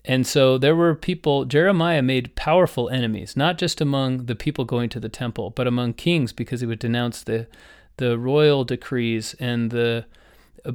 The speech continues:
political acts of political leaders called the princes of Jerusalem. It wasn't just the king, but it was the high priest and the princes. He would say all kinds of things about the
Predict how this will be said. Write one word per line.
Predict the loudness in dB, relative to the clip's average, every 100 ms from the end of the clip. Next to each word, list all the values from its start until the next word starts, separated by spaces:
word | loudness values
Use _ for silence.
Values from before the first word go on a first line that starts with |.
| -8
political | -4 0 2 2 -2 2
acts | 4 2 0 -8
of | -2 0 0 -4 -8 -20 _ _ _ _ _ _ _ _ _ _
political | -4 0 2 2
leaders | 4 4 4
called | 4 2
the | 0
princes | 4 4 6 4 2
of | 2 0
Jerusalem. | 2 2 2 0 -2 -2
It | 0
wasn't | 0 0 0
just | -2 -4
the |
king, | -4 -2 0
but | -2
it | -4
was | -6
the | -4
high | 0 0
priest | 2 0 0 -4
and |
the | -6
princes. | 0 0 2 0 -2 -4 -18 -20 -20 -20 -4
He | 2
would | 2 4
say | 4 4
all | 4 2
kinds | 2 0 2 2
of | 0 -2 -12 -4
things | 0 0 0
about | 2 4 2 -2
the | 0 2 2 0 -2